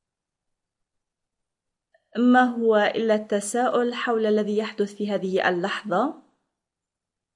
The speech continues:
ولنفكر كيف أنه ليس من السهل جدا أن نجيب عن هذا السؤال بواسطة الجبر.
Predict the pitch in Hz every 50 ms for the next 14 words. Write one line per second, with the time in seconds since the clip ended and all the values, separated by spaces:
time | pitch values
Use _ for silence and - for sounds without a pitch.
0 | _ _ _ _ _ _ _ _ _ _ _ _ _ _ _ _ _ _ _ _
1 | _ _ _ _ _ _ _ _ _ _ - 247 262 285 285 294 285 277 269 269
2 | 269 269 285 277 277 - - 269 254 254 254 - 262 254 254 254 262 - 233 240
3 | 233 240 247 226 240 240 240 247 226 226 226 226 220 - 262 247 240 233 226 208
4 | 214 294 285 - - 240 226 208 - 208 214 214 214 202 208 220 233 208 196 196
5 | 185 202 202 202 214 226 226 202 196 196 - - 208 - - - - - 214 220
6 | 220 220 208 180 180 202 208 208 214 214 214 214 208 196 185 - - - 185 185
7 | 175 175 190 202 214 214 - 285 349 381